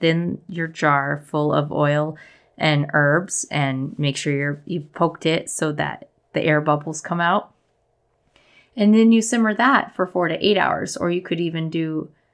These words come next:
overnight. <laughs> If your night is longer than eight hours, that'd be amazing. But you do want to make sure that the water doesn't run out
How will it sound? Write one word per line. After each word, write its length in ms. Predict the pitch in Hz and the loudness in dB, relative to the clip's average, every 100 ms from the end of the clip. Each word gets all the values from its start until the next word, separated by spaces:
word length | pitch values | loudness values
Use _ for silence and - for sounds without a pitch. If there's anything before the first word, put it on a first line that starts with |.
| _ _ | _ _
overnight. 680 | - 165 160 156 151 170 - - _ - | -2 0 2 0 0 -4 -6 -18 _ -10
<laughs> 280 | 208 247 247 - - - _ _ | 0 4 4 0 -18 -18 _ _
If 180 | 202 190 | -8 -4
your 160 | 196 190 | -2 0
night 240 | 185 180 | 0 -2
is 120 | 175 | -2
longer 240 | 180 175 175 | -4 -4 -6
than 160 | 175 | -6
eight 160 | 175 160 | -6 -4
hours, 400 | 160 170 175 - - - _ _ _ | -4 -6 -8 -14 -20 -20 _ _ _
that'd 180 | - 50 | -14 -10
be 140 | - | -8
amazing. 500 | - - - - - - _ _ - _ _ _ _ _ - | -8 -8 -12 -12 -14 -14 _ _ -20 _ _ _ _ _ 2
But 260 | 226 - | 2 2
you 160 | - 233 | 0 2
do 180 | 240 226 | 2 2
want 200 | 214 196 | 2 0
to 40 | |
make 160 | 190 185 | 0 0
sure 200 | 190 175 | 0 2
that 340 | 175 170 - | 2 0 -4
the 360 | 165 160 156 156 | -4 -2 0 -2
water 640 | 160 175 160 160 160 - | 2 4 4 0 -2 -4
doesn't 480 | 165 170 165 160 - _ - | 2 2 2 -2 -6 _ -6
run 260 | 165 165 | -2 2
out 480 | 147 147 139 - - | 4 2 2 -4 -10